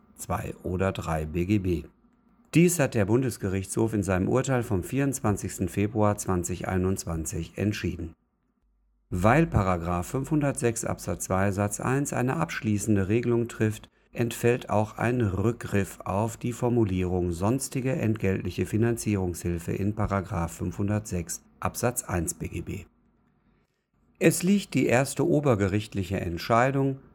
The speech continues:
zum zweitausendsiebzehn eingeführten Hinterbliebenengeld vor.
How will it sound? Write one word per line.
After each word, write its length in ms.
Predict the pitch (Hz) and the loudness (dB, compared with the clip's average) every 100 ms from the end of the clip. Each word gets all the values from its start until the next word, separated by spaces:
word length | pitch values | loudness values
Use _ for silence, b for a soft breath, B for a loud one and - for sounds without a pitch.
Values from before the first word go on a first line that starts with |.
| - | -6
zum 400 | 143 165 170 - | 2 2 0 -4
zweitausendsiebzehn 1300 | - 90 92 98 90 92 95 127 156 - 139 127 123 | 0 2 2 0 -2 -2 -4 -4 -4 -2 2 2 2
eingeführten 880 | 104 110 107 - 104 101 - 107 | 4 4 4 0 2 2 2 0
Hinterbliebenengeld 1400 | 95 120 120 123 98 104 131 123 92 87 85 85 92 101 - - | 2 0 2 0 0 -2 0 2 2 2 0 0 0 -4 -10 -20
vor. 480 | - 87 80 76 | -8 -4 -4 -6